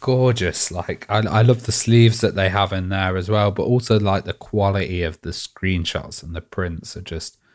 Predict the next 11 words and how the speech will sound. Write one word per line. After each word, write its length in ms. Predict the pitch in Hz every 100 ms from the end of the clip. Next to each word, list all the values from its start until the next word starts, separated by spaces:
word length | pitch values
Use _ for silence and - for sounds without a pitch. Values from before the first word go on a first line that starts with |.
| _ _ -
unbelievable 800 | 131 117 104 101 98 92 85 82
in 200 | 80 80
Bitmap 380 | 80 82 85
Books 260 | - 78 -
games. 340 | - 85 85
I, 260 | 82 73 82
I 120 | 95
really 340 | 101 135 127 110
love 220 | 104 -
them. 160 | 87
They're 200 | 85 87